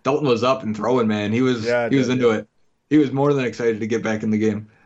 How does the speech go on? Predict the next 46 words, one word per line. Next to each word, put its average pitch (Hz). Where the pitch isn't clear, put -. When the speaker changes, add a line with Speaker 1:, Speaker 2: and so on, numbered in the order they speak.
Speaker 2:
'Cause 170
Speaker 1:
It -
kinda 175
made 247
me 302
Speaker 2:
imagine, 254
Speaker 1:
feel 160
bad. 151
<laughs> 214
Speaker 2:
imagine 233
being 208
Andy 180
Dalton 147
and 123
watching 139
just 123
how 131
bad 123
Finley's 117
playing 120
out 107
there 107
and 107
just 117
being 120
like, 110
"Man, 107
we 135
would 127
win." 143
Like, 127
watching 190
the 180
Oakland 165
game 123
in 117
particular, 113
if -
I 160
get 156
in 151
this 139
game, 147
we 131
would 113
win. 123